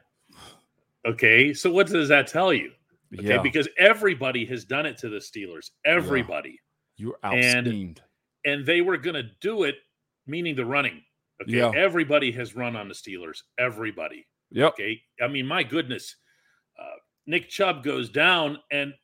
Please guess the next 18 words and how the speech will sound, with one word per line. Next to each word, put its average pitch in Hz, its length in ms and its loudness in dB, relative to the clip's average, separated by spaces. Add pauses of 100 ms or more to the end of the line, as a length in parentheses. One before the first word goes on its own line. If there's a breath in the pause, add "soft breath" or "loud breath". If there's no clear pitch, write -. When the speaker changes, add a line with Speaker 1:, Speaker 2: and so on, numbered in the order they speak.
(360)
Speaker 1:
Cleveland 190 480 -4
just 139 160 -4
brings 170 300 0
in 190 120 0
their 180 140 0
backups 190 640 2
to 139 100 -6
go 135 180 0
busting 127 500 0
sixty-plus 123 840 -8
yarders. 101 480 -6
Speaker 2:
They 117 80 -8
Speaker 1:
Like, 117 140 -6
it's 175 200 -6
Speaker 2:
did. 180 80 -4
Speaker 1:
nothing. 180 420 -2 (220)
Speaker 2:
They 143 180 2
did. 190 420 10